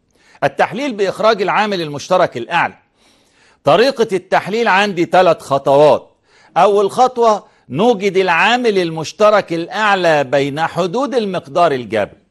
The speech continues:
تاني خطوة نضع العامل المشترك الأعلى خارج قوسين. بعد كده نقسم كل حد من حدود المقدار على العامل المشترك الأعلى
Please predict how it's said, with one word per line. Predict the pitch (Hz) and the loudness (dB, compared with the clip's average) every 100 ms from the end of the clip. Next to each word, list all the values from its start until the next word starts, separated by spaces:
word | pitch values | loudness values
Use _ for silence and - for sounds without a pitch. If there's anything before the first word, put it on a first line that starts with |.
| _ _ _ _ _ _ _ _ | _ _ _ _ _ _ _ _
تاني | 143 185 196 | -2 0 0
خطوة | 196 226 208 202 180 | 0 0 2 2 2
نضع | 202 226 220 185 | 2 2 2 2
العامل | 170 156 208 220 190 | 0 0 0 0 -2
المشترك | 175 160 156 - 208 208 185 | -2 -4 -12 -2 2 2 0
الأعلى | 170 160 202 196 175 165 | -6 -4 0 0 0 -2
خارج | 170 180 175 | 0 -2 -2
قوسين. | - 139 143 170 185 139 - _ _ _ _ _ _ _ - | -8 -12 -8 0 2 2 -4 _ _ _ _ _ _ _ -4
بعد | 139 165 170 | 0 0 -2
كده | 180 262 247 | 0 2 4
نقسم | 220 277 - - 175 170 147 | 0 -2 -6 -8 -2 -2 -4
كل | 143 196 240 220 190 | -4 2 2 2 -4
حد | - 202 233 156 | -2 -2 -2 -2
من | 180 160 139 | -6 -6 -12
حدود | 151 165 214 190 | -10 -4 -2 0
المقدار | 156 143 180 185 151 226 262 - _ - | -2 -2 -4 -6 0 2 2 0 _ -8
على | 117 147 160 | -4 0 0
العامل | 160 196 214 185 | 0 0 -2 -4
المشترك | 160 147 147 - 180 180 - | -4 -6 -12 -2 2 2 0
الأعلى | 139 147 196 196 196 196 | -6 -6 -2 0 2 0